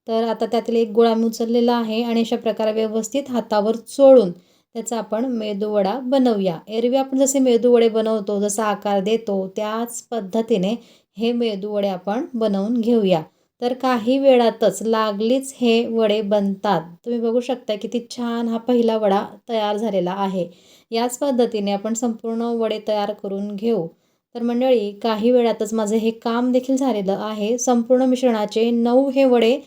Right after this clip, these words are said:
मध्यम आकाराचे तयार झाले आहेत. गॅसवर मी आधीच तेल गरम करायला ठेवलं होतं. तेल चांगल्यापैकी गरम झाल्यानंतर गॅसचा फ्लेम मी कमी केलेला आहे आणि असे वडे आपण तळून घेऊया. सुरुवातीला टाकल्यापासून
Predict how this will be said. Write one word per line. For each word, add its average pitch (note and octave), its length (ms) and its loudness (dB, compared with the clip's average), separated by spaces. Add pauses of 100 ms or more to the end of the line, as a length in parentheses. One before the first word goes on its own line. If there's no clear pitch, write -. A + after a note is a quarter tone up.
(260)
मध्यम A#3+ 380 0
आकाराचे G#3 520 -2
तयार F#3+ 220 0
झाले F#3+ 240 -2
आहेत. E3+ 240 -4 (220)
गॅसवर A#3 300 -2
मी A#3+ 120 0
आधीच A#3+ 400 -2 (100)
तेल B3 300 0
गरम A#3 300 0
करायला A3+ 320 0
ठेवलं A3+ 280 0
होतं. A#3 420 0 (120)
तेल A#3 200 0
चांगल्यापैकी A3 500 -6
गरम G#3+ 300 -4
झाल्यानंतर G#3+ 720 -2 (380)
गॅसचा A3 360 -6
फ्लेम G#3+ 220 -4
मी G#3 120 -8 (140)
कमी A#3+ 280 0
केलेला G#3 440 -2
आहे G#3 280 -6
आणि A3+ 400 -2
असे A#3 200 -2
वडे A#3+ 380 2
आपण G#3+ 420 -6 (160)
तळून A#3 280 -2
घेऊया. F3 360 -4 (840)
सुरुवातीला B3+ 500 0
टाकल्यापासून B3 1120 0